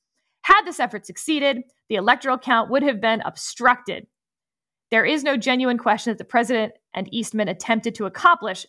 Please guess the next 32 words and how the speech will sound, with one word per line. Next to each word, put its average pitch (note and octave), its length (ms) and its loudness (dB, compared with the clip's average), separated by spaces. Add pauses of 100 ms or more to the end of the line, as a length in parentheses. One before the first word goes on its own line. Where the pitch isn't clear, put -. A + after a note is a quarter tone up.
this A#3+ 280 -2
specific G3 520 -8
illegal F3+ 360 -8
result. F3+ 340 -4 (640)
Crime D4+ 260 4
number C#4 160 -4
two, C4+ 320 -4 (520)
very A#3 200 2
similar A#3 320 0
to A#3 60 -4
crime A3+ 260 2
number G#3+ 180 0
one. C#4 240 4 (920)
Uh, A3+ 280 6 (340)
conspiracy D#4 680 0
to C4+ 260 -2
defraud B3 460 4
the A3 60 -10
United G#3 360 -2
States, C#4+ 480 -4
eighteen B3 380 -2
U G#3 120 -2
S G#3 160 -2
C G3 360 -8
three F#4 180 2
seventy-one. E3 680 -2 (960)
Uh, F#3 260 0 (300)
an G#3 120 -2
individual A#3+ 380 2
defrauds A#3+ 560 2
the A#3 60 -8
government A3 640 0